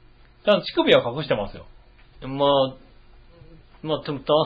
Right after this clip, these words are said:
Speaker 2: たまにパン一の時もありますよ、完全に。
Speaker 1: まあ、
Speaker 2: まあ、でもまあ、あの、
Speaker 1: は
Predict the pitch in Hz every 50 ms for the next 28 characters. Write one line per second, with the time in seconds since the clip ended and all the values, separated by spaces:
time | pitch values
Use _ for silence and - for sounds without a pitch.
0 | - - - 185 190 226 226 247 233 240 240 294 285 240 - 196 190 185 180 170
1 | 175 180 180 196 151 120 127 127 - 107 98 - 110 113 113 110 117 107 107 101
2 | 95 95 - - - - - - - - - 147 147 156 151 143 131 127 123 120
3 | 123 147 151 156 151 - 277 - 214 214 254 254 220 196 175 165 165 160 156 151
4 | 151 151 - - - -